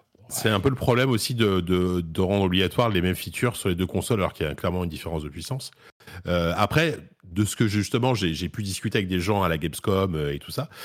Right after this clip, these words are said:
ça a été un vrai problème entre, euh, l'Ariane et Microsoft. Il y a eu des, des, apparemment des échanges, enfin, ça a été compliqué, la rela-, ça, ça a vraiment terni un peu leur relation.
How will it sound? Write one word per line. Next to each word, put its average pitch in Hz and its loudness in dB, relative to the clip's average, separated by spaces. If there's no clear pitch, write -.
ça - 0
a - 4
été 92 2
un 92 4
vrai 98 0
problème 117 2
entre, 85 -2
euh, 82 0
l'Ariane 87 0
et 85 -2
Microsoft. 82 -4
Il 82 0
y - 0
a - 0
eu 76 -4
des, 73 -4
des, 71 -6
apparemment 71 -4
des 76 -8
échanges, 82 -6
enfin, 69 -8
ça - -18
a 73 -6
été 78 -8
compliqué, 107 -2
la 78 2
rela-, 78 0
ça, - -12
ça - -6
a 69 -4
vraiment 82 -6
terni 87 -2
un 82 -2
peu 87 -6
leur 80 -2
relation. 76 -6